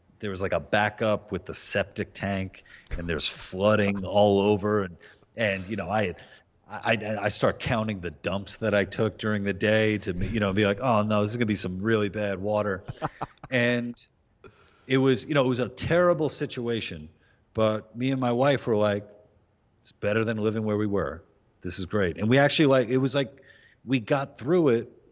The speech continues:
Speaker 1: without me getting all stre-, I have a tendency to get stressed out and so
Speaker 2: Shocking,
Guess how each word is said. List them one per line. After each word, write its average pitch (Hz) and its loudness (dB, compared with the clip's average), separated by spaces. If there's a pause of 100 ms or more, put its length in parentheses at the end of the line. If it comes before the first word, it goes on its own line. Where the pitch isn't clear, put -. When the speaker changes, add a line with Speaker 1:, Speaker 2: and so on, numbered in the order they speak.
(340)
Speaker 1:
without 117 0
me 120 0
getting 117 -2
all 110 2
stre-, - -2
I 101 4
have 107 2
a 98 0
tendency 104 -2
to 90 -2
get 85 -2
stressed - 0
out 82 2
and 76 -8 (300)
so 90 -2
Speaker 2:
Shocking, 80 -8